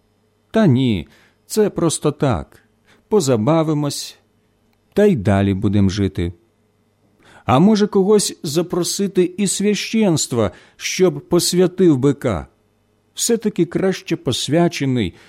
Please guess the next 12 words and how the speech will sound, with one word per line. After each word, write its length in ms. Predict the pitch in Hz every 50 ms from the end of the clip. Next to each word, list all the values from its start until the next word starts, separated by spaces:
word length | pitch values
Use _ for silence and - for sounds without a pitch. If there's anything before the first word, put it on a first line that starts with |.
| _ _ -
наш, 520 | 98 92 101 117 131 127 113 90 82 -
християнський, 1300 | - - 120 135 139 - - - 156 123 92 98 127 151 185 190 185 170 - - - - 165 135 101 - _ _ _ _ _ -
ніж 320 | - 123 196 196 - -
той 260 | - - - 196 151 131
поганський, 800 | - - 151 127 135 175 190 170 131 - - - - 110 90 - - _
східний, 800 | - - - - - - 202 214 170 135 147 143 123 95 71 - _ _ _ _ _ _ _ -
якого 460 | - 95 143 156 - 196 165 151 175
нам 340 | 180 185 185 175 170 147 120 - - _ _ _ -
безбожники 880 | 165 160 175 196 190 180 185 180 208 202 170 127 127 127 113 - 120
підсовують. 840 | - - 143 139 - - 208 196 160 113 98 82 73 67 - - _ _ _ _ _ _ _ _ _ _ _ _ -
Ми 240 | - 101 160 175 160
ж 160 | 131 117 -